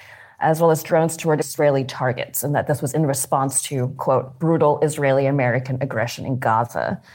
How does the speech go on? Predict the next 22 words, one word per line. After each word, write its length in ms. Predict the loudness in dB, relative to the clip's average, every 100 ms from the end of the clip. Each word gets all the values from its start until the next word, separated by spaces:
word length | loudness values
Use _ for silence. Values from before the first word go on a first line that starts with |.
| -20 -20 _
So 520 | -8 -2 4 6 6
they 240 | 4 2 2
said 220 | 2 2
that 120 | 2
this 160 | 0 0
was 160 | 0
in 80 | 0
support, 640 | -2 -2 2 2 2 -6 -6
again, 280 | -2 -2
quote, 340 | 0 2 2 2
"in 120 | 0
support 340 | 0 0 2
of 80 | 4
our 100 | 2
persecuted 680 | 0 0 0 -2 -4 -2 -2
brothers 400 | 0 2 2 0
in 80 | -2
Palestine." 800 | -2 0 2 0 -2 -2 -2 -2
They 100 | -6
threatened 320 | -2 -2 -2
further 380 | 0 2 4 4
attacks. 600 | 2 0 0 0 -4 -8